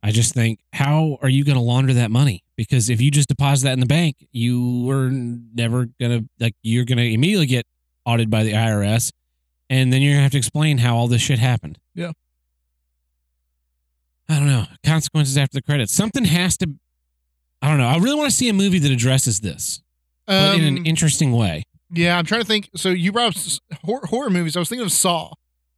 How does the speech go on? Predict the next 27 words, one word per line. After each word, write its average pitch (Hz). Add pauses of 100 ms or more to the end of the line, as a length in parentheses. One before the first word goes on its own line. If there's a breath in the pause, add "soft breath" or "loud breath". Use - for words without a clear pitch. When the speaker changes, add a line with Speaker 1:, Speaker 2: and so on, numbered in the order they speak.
Speaker 1:
Mm-hmm. 113 (120)
Speaker 2:
'Cause 165
a -
friend 226
of 240
mine 196
just 185
started 185
watching 160 (280)
the 160
Saw 165
series. - (880)
And 180
those 254
movies 226
are 180
not 185
good, 175 (580)
but 165
they're 165
really 185
schlocky 175
in 165
my 165
kind 170
of, 156
like, 160